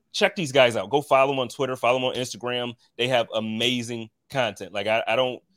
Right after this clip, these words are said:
well, if you're listening, you know I don't, I don't really push people unless I believe that they're solid. So these are my guys, and I mean that. So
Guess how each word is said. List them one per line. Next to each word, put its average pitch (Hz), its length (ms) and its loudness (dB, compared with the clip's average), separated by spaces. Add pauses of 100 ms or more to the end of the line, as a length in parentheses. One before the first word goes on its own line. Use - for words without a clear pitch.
(360)
well, 135 120 -2 (340)
if 156 140 -4
you're 196 140 0
listening, 131 360 -2
you 135 120 -4
know 120 140 -2
I 117 100 2
don't, 117 180 -4 (160)
I 113 80 -2
don't 120 140 -4
really 110 140 -8
push 117 260 -8
people 101 260 -8
unless 104 240 -4
I 104 60 -2
believe 101 300 -10
that 95 120 -10
they're 95 140 -12
solid. 87 400 -8
So 104 160 -8
these 123 180 -4
are 113 60 0
my 110 140 -2
guys, 101 360 -2
and 95 80 -10
I 95 40 -10
mean 101 240 -8
that. 87 160 -14 (320)
So 113 280 0